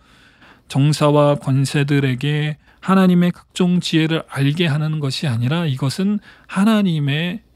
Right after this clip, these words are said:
영원부터 예정하시고 계획하신 뜻이고 교회를 통하여서 하나님께서 이루고자 계획하신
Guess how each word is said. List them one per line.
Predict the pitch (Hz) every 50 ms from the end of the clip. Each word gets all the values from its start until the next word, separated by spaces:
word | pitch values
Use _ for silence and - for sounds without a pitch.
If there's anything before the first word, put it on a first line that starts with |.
| - 127 123
영원부터 | 135 135 156 185 208 202 196 185 175 - - 175 180 170 160 151 139 139
예정하시고 | 135 143 139 180 170 170 170 165 135 120 123 - - 151 139 147 147 147 143
계획하신 | - - 123 131 135 - - 139 120 - 143 131 131 131
뜻이고 | 131 - 156 214 202 - - 143 135 143 147 170 185 - - 208 -
교회를 | - 131 135 131 127 127 135
통하여서 | 135 - 139 131 131 127 123 117 - 135
하나님께서 | 139 185 208 208 202 196 190 185 - 175 - - 180 175 -
이루고자 | - 160 160 180 170 175 160 160 160 156 156 151 139 147 -
계획하신 | - 147 147 180 175 - - 151 - - 196 196 190